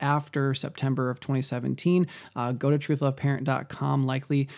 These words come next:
the course is there and you can have access to it right now today.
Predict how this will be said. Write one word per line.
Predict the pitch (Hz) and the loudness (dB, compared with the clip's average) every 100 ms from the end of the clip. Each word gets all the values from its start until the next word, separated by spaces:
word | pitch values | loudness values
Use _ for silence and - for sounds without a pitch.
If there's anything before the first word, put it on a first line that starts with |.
| - | -12
the | 147 135 | -4 -4
course | - 139 131 - | -2 0 0 -2
is | 127 147 | -4 -4
there | 151 135 139 | 2 4 4
and | 135 127 | 2 -2
you | 139 | -2
can | 127 | -4
have | 123 143 | -4 -4
access | 120 - 127 | -6 -6 -8
to | - 127 | -6 -6
it | - | -6
right | 117 123 | -8 -6
now | 127 123 | -6 -8
today. | 139 - 95 | -8 -10 -10